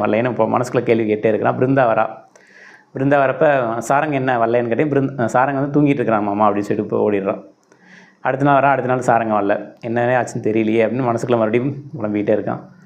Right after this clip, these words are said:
மூணாவது நாள் வந்து எல்லாமே வந்துடுறாங்க. "சாரங்க இன்னும் காணுமே, சாரங்க இன்னைக்கு வந்தா நல்லா இருக்கும்" அப்படின்னு நினைக்கிறான். சாரங்க வந்துடுறான். சாரங்க வந்து, "மாமா" அப்படின்னு சொல்லிட்டு, "ஏன்டா வரல?" "இல்ல மாமா,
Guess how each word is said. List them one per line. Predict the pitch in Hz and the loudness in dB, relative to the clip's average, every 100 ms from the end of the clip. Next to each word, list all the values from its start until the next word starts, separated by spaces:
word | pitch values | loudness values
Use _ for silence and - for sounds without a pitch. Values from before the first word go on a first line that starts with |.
| - - - _ - | -20 -20 -20 _ -4
மூணாவது | 156 151 | 0 2
நாள் | 135 | 2
வந்து | 127 123 147 139 117 | 0 2 4 4 4
எல்லாமே | 117 123 | 4 2
வந்துடுறாங்க. | 135 113 110 107 120 165 | 2 0 2 2 0 0
"சாரங்க | 127 123 127 | 2 2 0
இன்னும் | 120 120 117 | 0 0 0
காணுமே, | 113 117 113 | 0 0 2
சாரங்க | 117 | 2
இன்னைக்கு | 117 110 107 | 2 -2 -2
வந்தா | 113 | 0
நல்லா | 107 107 | 2 2
இருக்கும்" | 107 104 101 - - | 2 0 -2 -4 -8
அப்படின்னு | 120 123 | -2 0
நினைக்கிறான். | 120 131 143 | 2 0 2
சாரங்க | 120 120 110 | 0 0 0
வந்துடுறான். | 107 104 98 - - _ - - - - - | 0 0 -2 -8 -20 _ -20 -20 -20 -10 -4
சாரங்க | 135 | -2
வந்து, | 135 131 | -2 0
"மாமா" | 127 139 139 | 2 4 2
அப்படின்னு | 117 | 0
சொல்லிட்டு, | 120 139 135 156 120 | -2 -2 0 0 2
"ஏன்டா | 139 | 2
வரல?" | 143 117 117 | 2 2 0
"இல்ல | 113 123 | 0 -2
மாமா, | 135 120 120 113 - | -2 0 0 0 -6